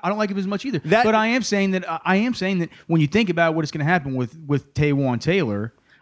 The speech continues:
Speaker 1: I mean, he's pro-, he's probably has a more direct, direct line to maybe cracking the starting lineup. All it is is gonna be Rashard Matthews, Corey Davis, and probably a Taywan Taylor inside. He's better than Tajay Sharp. These are guys we've both seen live.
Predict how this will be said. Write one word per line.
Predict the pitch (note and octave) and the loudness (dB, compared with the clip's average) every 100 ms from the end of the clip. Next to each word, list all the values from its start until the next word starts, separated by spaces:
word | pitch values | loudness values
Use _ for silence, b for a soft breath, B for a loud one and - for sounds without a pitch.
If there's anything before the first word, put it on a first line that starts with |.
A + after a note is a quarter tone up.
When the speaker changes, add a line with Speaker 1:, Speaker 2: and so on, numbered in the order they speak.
| - | 0
Speaker 1:
I | |
mean, | E3 F3+ | 4 4
he's | D#3+ C4 - | 4 2 -2
pro-, | _ - - - - | _ -8 -6 -6 -10
he's | G#3 B3 | -6 -6
probably | - F#3 A#3 F4 A#3 G3+ G3 | -4 0 4 4 2 2 4
has | G3 E3+ | 2 0
a | E3+ | 0
more | D#3+ G3 G3+ | 0 2 2
direct, | E3+ D3+ D3 C#3+ F3 F#3 - b b b b b - | 0 0 0 2 0 0 -6 b b b b b -8
direct | D3 D#3 F3 F#3+ - - _ _ _ _ _ _ | 2 4 6 2 -2 -16 _ _ _ _ _ _
line | F3 D3+ D#3+ G#3+ G3 | -4 2 4 4 2
to | D#3+ D3+ | 0 -2
maybe | C3+ C3+ D#3 F3+ E3+ E3+ - - | -2 2 2 2 -2 -4 -10 -6
cracking | E3+ E3+ F3 | -2 -2 -2
the | D#3 | -2
starting | F#3 F3+ E3 | 0 0 2
lineup. | G#3+ F#3 | 0 2
All | A#3 | 2
it | C4+ | 2
is | C4 | 0
is | G#3+ | 0
gonna | G#3 | 0
be | F#3+ | 2
Rashard | E3+ G#3+ G#3+ F3+ | 2 4 2 2
Matthews, | F#3 F3+ F#3 | 0 0 -4
Corey | - F3 F#3 | 0 2 2
Davis, | E3+ F3+ E3+ | 2 -2 -2
and | D#3 | -4
probably | - D3+ A#3 F3+ D#3+ | 0 2 2 4 2
a | |
Taywan | D3 F3 F3 F3 D#3 | 2 0 2 0 0
Taylor | F#3 G#3+ C#3+ | 0 0 0
inside. | C#3+ C#3 F#3 G3+ G#2+ - b b | -2 -2 -2 0 -2 -6 b b
He's | - F3+ | 2 2
better | C3 E3+ G3 A#3 | 2 2 4 4
than | D#3+ D3 | 2 -2
Tajay | D3+ D#3+ D3+ E3+ | 2 2 2 -2
Sharp. | - G#3+ C#3 | 0 0 0
These | C3+ | -2
are | |
guys | D3+ D3+ | -2 -2
we've | C3+ | -2
both | D3+ F3+ | 0 0
seen | - F3 D#3+ | 0 -4 -4
live. | D#3 D4+ - | -4 -6 -10